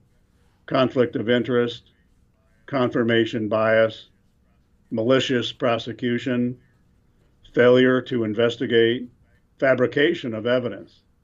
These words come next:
suppression of evidence, lack of accountability, and supervisory oversight.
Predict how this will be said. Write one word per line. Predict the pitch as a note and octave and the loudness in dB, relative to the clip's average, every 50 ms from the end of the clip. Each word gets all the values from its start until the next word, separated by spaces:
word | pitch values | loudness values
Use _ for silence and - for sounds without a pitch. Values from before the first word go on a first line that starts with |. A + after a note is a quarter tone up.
| _ _ _ _ _ _ _ _ _ | _ _ _ _ _ _ _ _ _
suppression | - - C3 - - C#3+ C#3+ D#3 D3+ - A#2 G2+ G2 G2 - _ _ - | -14 -12 -12 -4 0 2 2 2 0 -2 -6 -10 -10 -14 -18 _ _ -14
of | A2+ G#2 | -8 -6
evidence, | A2+ G#2 G2+ G#2 F#2+ G2 G2+ - - _ _ _ _ _ _ _ _ _ _ _ _ _ _ _ _ _ _ _ _ _ | -6 -6 -6 -10 -12 -16 -18 -20 -20 _ _ _ _ _ _ _ _ _ _ _ _ _ _ _ _ _ _ _ _ _
lack | B2+ B2 B2 B2 - | -2 0 0 0 0
of | C3+ A#2 | -2 -2
accountability, | A#2 A#2 - C3 B2+ B2 B2 A#2+ A2+ A2+ B2 A#2+ A#2+ A#2+ A#2+ A#2+ B2+ C3+ B2 - _ _ _ _ _ _ _ _ _ _ _ _ _ _ _ _ - | -2 -2 -2 -2 0 0 0 0 2 2 2 2 2 2 0 0 -2 -4 -8 -14 _ _ _ _ _ _ _ _ _ _ _ _ _ _ _ _ -12
and | B2 G#2 | -10 -10
supervisory | - - C#3+ A2+ B2 A#2 - A#2+ A#2+ A#2+ A#2 G2+ G#2 G#2+ G#2 G#2+ | -6 -6 -4 -4 -2 -2 2 2 4 4 2 2 -2 -4 -4 -4
oversight. | A2+ A2+ A2+ G#2+ G#2+ G2+ - - G2 F#2+ G2+ G#2+ | -2 -4 -4 -4 -6 -10 -12 -14 -14 -14 -14 -18